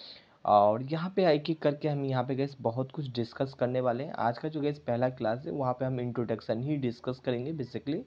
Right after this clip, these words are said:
बिहार में कहाँ पे क्या है, इसका लंबाई चौड़ाई क्या है, एक एक करके जो जो basic point है हम सो यहाँ पे discuss करने वाले हैं, ठीक है।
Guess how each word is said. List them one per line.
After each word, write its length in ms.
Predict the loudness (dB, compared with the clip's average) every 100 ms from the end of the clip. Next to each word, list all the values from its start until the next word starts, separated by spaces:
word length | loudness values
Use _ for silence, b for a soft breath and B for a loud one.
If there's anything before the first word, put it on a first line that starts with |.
| B B B B
बिहार 280 | 2 2 2
में 140 | -2
कहाँ 240 | -4 -4 -2
पे 100 | -4
क्या 200 | -2 -2
है, 120 | -2
इसका 220 | -4 -2
लंबाई 480 | 0 0 0 0 -2
चौड़ाई 440 | -4 -2 0 -2 -2
क्या 180 | -6
है, 180 | -4 -4
एक 160 | -6 -6
एक 120 | -4
करके 300 | -4 -2 -2
जो 200 | 0 -2
जो 160 | 0 0
basic 380 | 0 -2 -4 -2
point 240 | -4 -2 -4
है 60 |
हम 220 | -4 -6
सो 260 | -6 0 2
यहाँ 240 | 2 -2 -4
पे 80 | -4
discuss 500 | -2 -4 -4 -6 -2
करने 220 | -2 0
वाले 260 | 0 0 -2
हैं, 100 | -4
ठीक 160 | -4
है। 160 | -4 -6